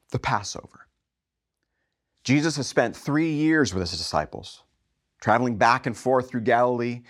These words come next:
and the surrounding areas. He has performed miracle after miracle. He has proclaimed a kingdom that has arrived, and he's taught those around him what that kingdom and its citizens look like. Now,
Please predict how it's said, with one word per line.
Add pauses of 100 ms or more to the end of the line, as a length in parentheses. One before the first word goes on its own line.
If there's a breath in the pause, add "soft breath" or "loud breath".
(160 loud breath)
and
the
surrounding
areas.
He
has
performed (280 soft breath)
miracle (240 soft breath)
after
miracle.
He
has
proclaimed
a
kingdom (180 loud breath)
that
has
arrived, (340 soft breath)
and
he's
taught
those
around
him
what (180 soft breath)
that
kingdom (240 loud breath)
and
its
citizens (340 soft breath)
look
like. (800)
Now,